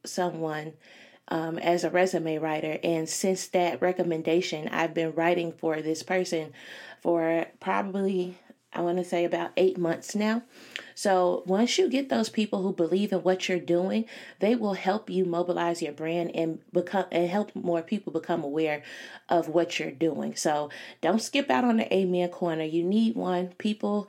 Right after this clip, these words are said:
um, are the best resource you can actually have when you're trying to pursue assess-,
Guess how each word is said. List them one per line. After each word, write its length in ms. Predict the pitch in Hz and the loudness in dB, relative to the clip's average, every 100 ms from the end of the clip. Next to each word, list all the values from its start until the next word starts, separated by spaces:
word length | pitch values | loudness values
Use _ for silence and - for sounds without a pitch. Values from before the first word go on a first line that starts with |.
| - - - - - | -10 -20 -20 -10 0
um, 540 | 175 170 160 156 156 - | 2 2 0 -4 -8 -2
are 220 | 175 175 | 0 2
the 140 | 170 | 2
best 280 | 170 185 190 | 2 2 2
resource 480 | 190 185 185 180 175 | -2 0 0 0 0
you 120 | 170 | -2
can 180 | 175 170 | -2 -2
actually 520 | 165 165 - 165 156 | -2 -2 -2 -2 -2
have 420 | 160 156 175 208 | -2 0 0 -2
when 200 | 185 180 | -2 -2
you're 300 | 170 185 90 | 2 2 2
trying 360 | 175 - 190 190 | -2 -2 -2 -2
to 280 | - 190 180 | 0 0 0
pursue 400 | 214 202 214 214 | -2 0 0 0
assess-, 480 | 214 - 113 - | 2 2 2 0